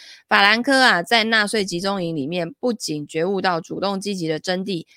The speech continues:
还体会到生命意义的重要。后来他提倡一种叫标记疗法，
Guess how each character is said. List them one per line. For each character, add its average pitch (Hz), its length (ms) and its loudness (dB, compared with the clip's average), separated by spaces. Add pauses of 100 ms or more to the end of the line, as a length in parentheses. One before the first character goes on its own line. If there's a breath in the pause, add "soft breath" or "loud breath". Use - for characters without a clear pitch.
还 185 220 -2
体 156 200 -8
会 170 140 -2
到 165 180 -2
生 226 220 -2
命 233 180 0
意 208 240 -2
义 196 60 0
的 170 100 0
重 170 360 -4
要。 151 260 -4 (420 loud breath)
后 349 140 0
来 233 180 8
他 262 140 2
提 202 220 -4
倡 202 240 0
一 202 40 -4
种 170 220 -4
叫 180 300 0
标 220 260 4
记 214 380 -2
疗 143 320 -2
法， - 420 -6